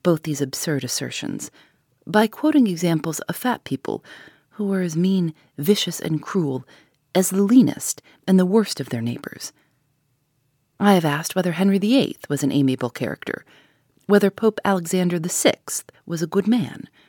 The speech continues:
whether Mister Murderer and Missus Murderess Manning were not both unusually stout people,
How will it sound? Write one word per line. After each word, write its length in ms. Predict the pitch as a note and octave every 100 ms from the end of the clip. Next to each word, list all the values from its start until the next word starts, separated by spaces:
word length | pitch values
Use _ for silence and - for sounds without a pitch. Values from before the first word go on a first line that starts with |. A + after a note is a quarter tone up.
| _ _ _ _ -
whether 260 | A#3 A3+ G#3+ - G#3+
Mister 240 | G3+ A3+
Murderer 500 | A3 C4+ - G1+ - _ _ -
and 140 | F#3
Missus 300 | F#3+ - D#3+
Murderess 680 | F#3 B3 F3+ G3+ - - -
Manning 420 | G3 G3+ F3 D#3 D3 - - -
were 80 | F#3+
not 280 | G3+ - -
both 280 | E3 F#3 -
unusually 640 | F#3 F#3+ G3 F#3+ F3 E3 _ _ _ _
stout 320 | - C4+ A#3 -
people, 400 | - - -